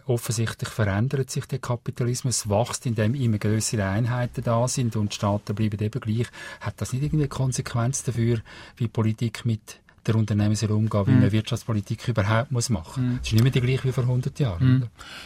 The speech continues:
Speaker 2: Ich bin nicht so sicher, dass es nicht die gleiche ist wie vor hundert Jahren, weil mein Eindruck ist, dass Politik eigentlich immer reag-, immer gleich reagiert oder sehr ähnlich.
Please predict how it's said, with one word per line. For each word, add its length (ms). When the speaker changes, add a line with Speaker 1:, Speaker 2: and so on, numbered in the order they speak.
Speaker 2:
Ich 260
bin 120
nicht 160
so 80
sicher, 340
dass 140
es 120
nicht 200
die 60
gleiche 300
ist 60
wie 100
vor 140
hundert 240
Jahren, 140
weil 80
mein 160
Eindruck 340
ist, 160
dass 140
Politik 440
eigentlich 280
immer 260
reag-, 280
immer 300
gleich 360
reagiert 640
oder 200
sehr 240
ähnlich. 360